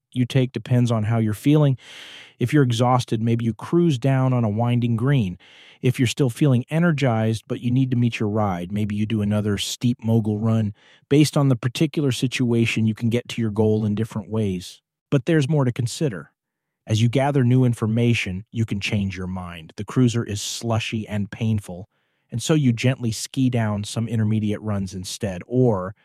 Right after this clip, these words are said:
your knee acts up on the moguls and you switch to a groomed slope.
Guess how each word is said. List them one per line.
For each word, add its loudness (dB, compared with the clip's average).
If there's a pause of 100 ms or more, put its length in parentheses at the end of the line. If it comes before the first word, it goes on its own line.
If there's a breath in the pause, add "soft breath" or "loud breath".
(100)
your 2
knee 4
acts -4
up -4
on -6
the -6
moguls -4
and -4
you -4
switch -4 (100)
to -4
a -4
groomed -4
slope. -10